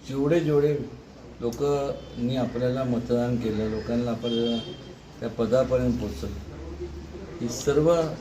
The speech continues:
आपले कुटुंब. म्हणजे हे समजून आबांनी आजपर्यंत ते कार्यरत राहिले.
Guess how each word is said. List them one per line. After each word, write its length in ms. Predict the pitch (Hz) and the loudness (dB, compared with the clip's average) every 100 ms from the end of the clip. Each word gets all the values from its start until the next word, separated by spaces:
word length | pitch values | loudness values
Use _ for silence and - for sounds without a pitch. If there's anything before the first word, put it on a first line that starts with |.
| - - | -10 -10
आपले 260 | 98 123 | -8 -6
कुटुंब. 460 | 120 120 131 127 120 | -4 -4 -4 0 0
म्हणजे 1400 | 110 - - - - - - - - - - 123 139 | 0 -4 -14 -16 -16 -18 -18 -18 -16 -18 -14 -6 0
हे 200 | 143 165 | 4 4
समजून 560 | - 151 139 143 165 123 - - - - - - - 110 | 4 2 2 4 4 4 0 -8 -8 -4 -4 -4 -8 -2
आबांनी 460 | 120 131 143 147 | 0 0 2 2
आजपर्यंत 640 | 131 131 127 - 131 127 | 2 0 -2 -4 -4 -4
ते 80 | 123 | -4
कार्यरत 500 | 113 113 107 113 110 | -2 0 2 2 2
राहिले. 280 | 110 110 113 | -2 -2 -4